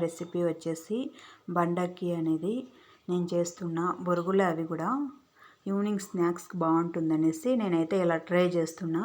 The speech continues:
చూడండి, గోడంబి, కరివేపాకు, శనగగింజలు, వెల్లుల్లి, సాల్ట్, మిరప్పొడి, పసుపు అయితే నేను తీసుకున్నా. దీనికి కావాల్సిన పదార్థాలు ఇవంతా.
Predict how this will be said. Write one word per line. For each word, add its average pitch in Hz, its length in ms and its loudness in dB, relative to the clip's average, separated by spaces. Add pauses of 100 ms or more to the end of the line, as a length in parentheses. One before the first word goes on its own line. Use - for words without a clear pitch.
(140)
చూడండి, 165 480 2 (1160)
గోడంబి, 185 580 2 (140)
కరివేపాకు, 175 760 2 (160)
శనగగింజలు, 180 800 0 (280)
వెల్లుల్లి, 175 580 2 (560)
సాల్ట్, 180 540 2 (280)
మిరప్పొడి, 180 500 0
పసుపు 175 460 -2
అయితే 185 180 0
నేను 175 280 2
తీసుకున్నా. 160 460 0 (580)
దీనికి 175 240 -2
కావాల్సిన 175 460 0 (100)
పదార్థాలు 156 580 -2
ఇవంతా. 151 440 -4